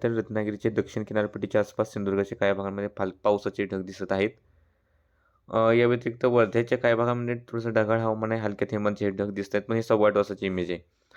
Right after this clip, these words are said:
बाकी राज्यात विशेष पावसाचे ढग नाहीत. आणि त्या चोवीस तासातील जर आपण अंदाज पाहिला तर त्या चोवीस तासामध्ये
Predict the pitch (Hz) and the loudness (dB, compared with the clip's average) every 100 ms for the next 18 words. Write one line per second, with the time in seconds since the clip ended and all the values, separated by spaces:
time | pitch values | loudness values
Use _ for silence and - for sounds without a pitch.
0 | _ _ - 107 - 117 101 - 117 120 | _ _ -2 0 2 2 2 2 0 0
1 | - - 107 113 113 113 101 110 98 107 | -16 -12 -6 -4 0 2 2 0 -4 -4
2 | 92 95 95 92 92 98 120 - _ _ | -2 -2 -2 -2 -2 -4 -6 -8 _ _
3 | _ _ _ _ _ 110 110 123 123 117 | _ _ _ _ _ -2 0 0 -2 -4
4 | 104 113 - 117 120 123 123 123 123 127 | -4 -6 -6 0 0 0 -2 2 2 2
5 | 120 110 110 - - 95 101 92 87 - | 0 2 0 0 -4 -4 -2 0 0 0
6 | 92 101 - 98 90 92 101 110 107 95 | -4 -4 -6 -10 -10 -8 -4 -2 -2 -2
7 | 90 | -2